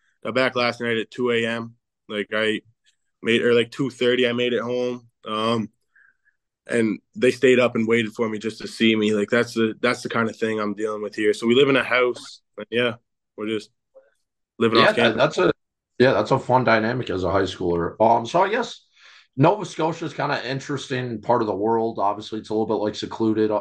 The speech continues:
Speaker 2: up there in Canada. And th-, did you feel, like, a big transition all, living now in Florida? It's obviously a little bit of a different climate, or was that kinda just smooth along with the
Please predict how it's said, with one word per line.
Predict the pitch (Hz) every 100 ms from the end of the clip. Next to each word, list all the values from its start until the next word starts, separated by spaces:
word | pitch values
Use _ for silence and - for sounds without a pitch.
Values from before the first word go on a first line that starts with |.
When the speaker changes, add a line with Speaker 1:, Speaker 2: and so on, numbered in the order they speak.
| -
Speaker 2:
up | 104 104
there | 113 107
in | 98
Canada. | 101 101 101 104 107 -
And | 107 104 101 95 82 - _ _ _ -
th-, | 127 156
did | 143 185
you | 220 190 -
feel, | 190 180
like, | 170 135
a |
big | 107 143 139
transition | - 127 110 120 - 135 123 120 -
all, | 120 - _
living | 120 123 117
now | 117 117
in | 107
Florida? | - 110 117 113
It's | 107
obviously | 110 110 - 117
a |
little | 101 113
bit | 107
of |
a | 101
different | 101 98 92
climate, | - 98 104 104
or | 104 101 95
was | - 123 123
that | 123
kinda | 135 120
just | 107 104 -
smooth | 113 110 104
along | 98 95 95 92
with | 90 87
the | 90 85 80